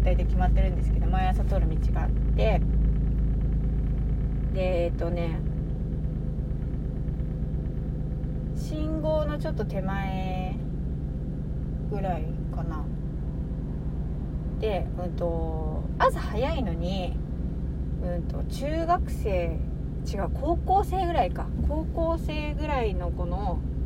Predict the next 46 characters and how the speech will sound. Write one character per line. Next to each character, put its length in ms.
が、 260
え 80
っ 40
と、 460
ち 100
ら 80
っ 40
て 120
見 120
え 60
た 120
ん 80
で 80
す 120
よ。 120
で、 140
自 120
転 240
車 160
が 100
置 120
い 40
て 80
あ 60
っ 40
て、 580
そ 80
こ 140
に 160
エ 40
ナ 160
メ 160
ル 100
バ 160
ッ 200
グ 80
を 100
入 80
れ 140
て、 420
で、 60
な 120
ん 60
か 100
そ 100
の、 240